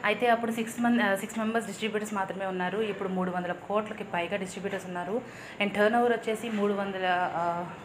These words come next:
మూడు వేల కోట్ల టర్నోవర్ అనేది జరుగుతుంది. And ఫోర్ ఇయర్స్ కంటిన్యూస్‌గా థర్టీయత్ ర్యాంక్లో వరల్డ్ మొత్తంలో కూడా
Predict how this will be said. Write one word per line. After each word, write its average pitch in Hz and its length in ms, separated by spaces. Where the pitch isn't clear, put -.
మూడు 185 200
వేల 185 140
కోట్ల 208 760
టర్నోవర్ 190 340
అనేది 180 220
జరుగుతుంది. 180 680
And 196 100
ఫోర్ 208 300
ఇయర్స్ 226 240
కంటిన్యూస్‌గా 208 640
థర్టీయత్ 233 440
ర్యాంక్లో 190 720
వరల్డ్ 208 300
మొత్తంలో 240 520
కూడా 214 360